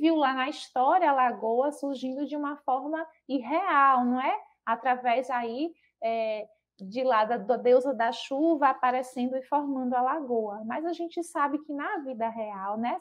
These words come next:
saindo aí do fictício e observando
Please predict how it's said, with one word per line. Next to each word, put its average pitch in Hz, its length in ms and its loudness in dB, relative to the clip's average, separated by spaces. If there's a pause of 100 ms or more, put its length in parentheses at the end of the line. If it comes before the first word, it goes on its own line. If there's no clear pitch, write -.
saindo 269 360 -2
aí 254 120 0
do 311 200 -2
fictício 240 960 -10
e 240 80 0
observando 233 840 -6